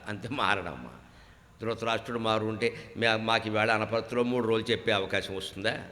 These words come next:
రాదు కదా. అందుకని మా మీద అనుగ్రహం వల్లే వాడు మారలేదు. ధృతరాష్ట్రుడు మారిపోయి దుర్యోధనుడిని హెచ్చరించి, దుర్యోధనుడు అర్ధరాజ్యం ఇచ్చేసి ఉంటే గరికపాటి నరసింహరావు బతకడం ఎలాగా? ఏం చెప్పుకుని బతుకుతాం? ఇంక స్టోరీ ఏముంది ఇక్కడ?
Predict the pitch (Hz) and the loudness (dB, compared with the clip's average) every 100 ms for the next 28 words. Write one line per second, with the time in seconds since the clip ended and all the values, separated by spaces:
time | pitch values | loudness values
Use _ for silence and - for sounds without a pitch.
0 | 98 101 92 95 95 104 104 - - - | -4 -4 -2 -2 -2 -4 -8 -14 -20 -20
1 | - - - 92 101 104 82 87 98 104 | -20 -14 -8 -4 -4 -2 -2 0 0 2
2 | 104 - 98 107 101 98 101 101 117 156 | 0 -2 -4 -2 -2 -2 -2 -2 -2 0
3 | 110 90 76 55 55 - - - - - | 0 -2 -8 -10 -16 -20 -20 -20 -20 -20
4 | - - - 107 110 117 110 117 110 101 | -20 -20 -8 -6 -2 -2 -2 -2 0 0
5 | 98 110 147 - - 123 127 131 127 123 | 0 -2 -4 -6 -6 -2 2 4 4 2
6 | 127 113 98 - 127 156 170 - - 131 | 2 2 0 0 2 2 -2 -6 -2 0
7 | 127 139 135 143 127 90 117 127 113 127 | 4 4 4 4 4 2 4 4 4 2
8 | 123 - 127 127 123 131 - 113 107 101 | 0 2 0 2 0 -2 0 4 4 4
9 | 127 123 127 117 123 127 123 120 117 113 | 0 2 -2 0 0 2 2 0 0 0
10 | 104 95 76 - - - - - - - | 0 -2 -4 -12 -18 -20 -20 -20 -20 -20
11 | - - - - - - - - 117 117 | -20 -20 -20 -20 -20 -20 -20 -4 -2 2
12 | 131 131 139 139 143 131 147 135 - 127 | 2 2 -2 0 -2 0 0 0 0 2
13 | 131 139 147 151 160 | 4 4 4 0 2